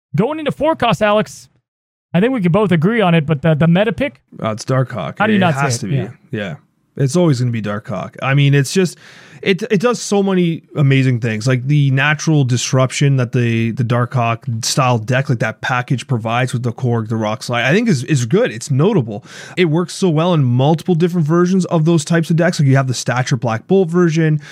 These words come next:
Speaker 2: you have the more meta version now with Legion and et cetera that you saw at the Conquerors event. But overall, it's just, it goes vertical. It's, it feels fair 'cause it is susceptible to both Shang-Chi and Enchantress, which is why a lot of decks <laughs> are running both now with Zabu.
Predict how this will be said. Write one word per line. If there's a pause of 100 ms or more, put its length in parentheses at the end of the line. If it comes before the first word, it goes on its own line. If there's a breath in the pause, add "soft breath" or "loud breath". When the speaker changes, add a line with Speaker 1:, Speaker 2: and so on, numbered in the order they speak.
(140)
Speaker 2:
you
have
the
more
meta
version
now
with
Legion
and
et
cetera (140 loud breath)
that
you
saw
at
the
Conquerors
event. (460 loud breath)
But
overall,
it's
just,
it
goes
vertical. (320 loud breath)
It's,
it
feels
fair
'cause
it
is
susceptible
to
both
Shang-Chi
and
Enchantress,
which
is
why
a
lot
of
decks
<laughs>
are
running
both
now
with
Zabu.